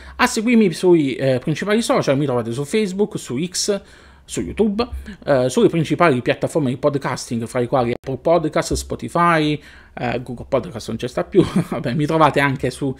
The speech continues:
Castopod, eh, mi trovate su LinkedIn, mi trovate su Mastodon e soprattutto mi trovate su Telegram, dove c'è un canale dedicato alle notizie di Marcos Box che potete utilizzare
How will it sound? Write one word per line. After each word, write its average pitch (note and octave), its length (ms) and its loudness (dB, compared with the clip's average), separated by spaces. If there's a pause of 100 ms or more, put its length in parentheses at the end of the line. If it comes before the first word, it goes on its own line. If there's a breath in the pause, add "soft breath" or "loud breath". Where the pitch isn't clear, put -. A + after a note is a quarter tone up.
(280 loud breath)
Castopod, E3+ 880 2 (320 loud breath)
eh, D#3+ 240 4
mi G#3+ 140 6
trovate E3+ 260 4
su C#3 180 -4
LinkedIn, A3 540 2
mi E3+ 80 4
trovate C#3 320 0
su A#2 140 -2
Mastodon G#3+ 680 2 (300 loud breath)
e A#3+ 120 4
soprattutto G3+ 640 0
mi C#3 220 0
trovate C#3 420 0
su G#3+ 200 -6
Telegram, B2 500 -2
dove F3 240 4
c'è E3+ 220 4
un B2 340 -2
canale F#3 480 2
dedicato C#3+ 400 0
alle A#2 80 0
notizie C3+ 400 -4
di E3 80 0
Marcos F#3+ 280 0
Box C4 400 0
che B2 120 -4
potete A#2 300 -8
utilizzare B2 580 0